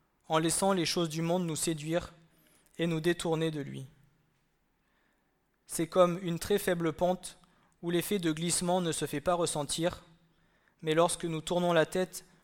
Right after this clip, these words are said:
pour voir où nous sommes, le sommet est déjà très loin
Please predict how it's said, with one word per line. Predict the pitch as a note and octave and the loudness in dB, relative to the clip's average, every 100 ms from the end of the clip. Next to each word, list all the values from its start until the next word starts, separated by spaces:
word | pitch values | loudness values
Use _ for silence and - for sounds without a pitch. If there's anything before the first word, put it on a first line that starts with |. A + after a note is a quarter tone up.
| _ | _
pour | - D3+ | -6 0
voir | E3 E3+ | 4 4
où | D#3+ | 2
nous | D#3 | -2
sommes, | C#3 E3+ E3+ F3 - - _ _ _ _ _ - | 0 2 2 -2 -12 -20 _ _ _ _ _ -6
le | D#3+ | -2
sommet | D3 E3+ D#3+ E3+ F#3 | 2 2 4 0 0
est | E3 | -4
déjà | D#3+ D3 C#3+ | -2 0 0
très | - D#3+ | 0 -2
loin | D3+ D3+ E3+ | 0 -2 -4